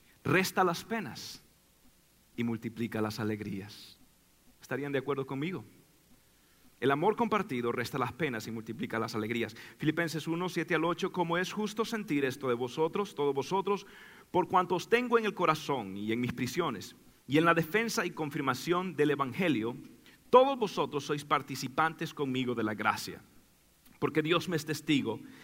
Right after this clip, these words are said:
de cómo os amo a todos vosotros con el entrañable amor", ¿de qué? De Jesucristo. Esto es tremendo. Pablo está diciendo, mire, esto es lo lindo del evangelio.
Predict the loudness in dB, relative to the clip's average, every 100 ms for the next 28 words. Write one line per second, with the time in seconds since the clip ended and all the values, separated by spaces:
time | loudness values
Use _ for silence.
0 | -8 2 4 6 4 2 4 4 4 0
1 | -4 -6 0 0 0 -4 -12 -20 -20 -6
2 | 0 2 2 2 0 -6 -4 -4 2 2
3 | 2 0 0 0 -2 -2 0 2 2 4
4 | 0 0 -8 -2 4 4 6 4 2 -4
5 | -14 -20 -14 0 0 4 2 2 -8 -20
6 | -20 -20 _ -20 -20 _ _ -20 2 2
7 | 2 -4 -6 -10 -4 -2 -2 -4 -12 -16
8 | -20 -20 _ _ -20 _ -20 -12 -4 -2
9 | -2 -2 -2 0 -2 -6 -12 -20 -20 _
10 | -20 -20 -20 8 10 10 8 0 0 2
11 | 2 2 0 0 -2 -4 -20 -2 0 2
12 | 0 2 4 4 2 2 2 2 2 -2
13 | -6 -4 -2 0 -2